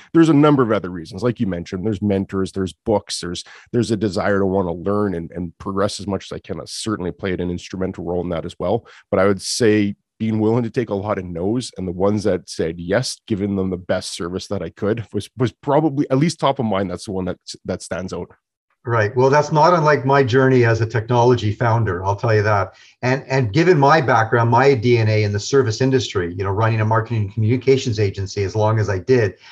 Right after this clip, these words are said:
Speaker 2: I recognize that even though, again, I'm selling technology today, I still bring that eth-, that work ethic, um, and that, that approach to delivering a service and ensuring that the clients have an unparalleled experience.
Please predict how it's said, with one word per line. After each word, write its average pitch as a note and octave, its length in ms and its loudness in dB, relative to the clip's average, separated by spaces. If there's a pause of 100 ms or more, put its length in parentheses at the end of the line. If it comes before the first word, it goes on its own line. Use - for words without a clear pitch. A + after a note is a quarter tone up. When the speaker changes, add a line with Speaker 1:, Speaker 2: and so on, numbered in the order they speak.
(280)
Speaker 2:
I C#3+ 160 4
recognize A2+ 560 2
that A2+ 120 -2
even D#3 260 2
though, D3 240 6
again, C#3 260 2
I'm A2+ 160 2
selling C3 380 0
technology B2 680 2
today, A#2+ 540 2 (400)
I C3 80 2
still E3 340 2
bring D3 300 2
that A2 320 -2 (260)
eth-, C#3 280 0
that B2+ 220 0
work D#3+ 280 2
ethic, A2+ 480 -2 (400)
um, A2+ 320 2
and A#2+ 180 0
that, A#2+ 300 0
that A#2+ 340 0
approach - 600 0
to B2 120 0
delivering A#2+ 540 4
a A2 60 0
service A#2+ 480 2
and A#2 80 0
ensuring B2 500 2
that G#2 240 0 (240)
the A#2+ 80 -2
clients C3 440 2
have B2+ 120 0
an A#2 60 2
unparalleled A2+ 580 2
experience. G#2 800 -4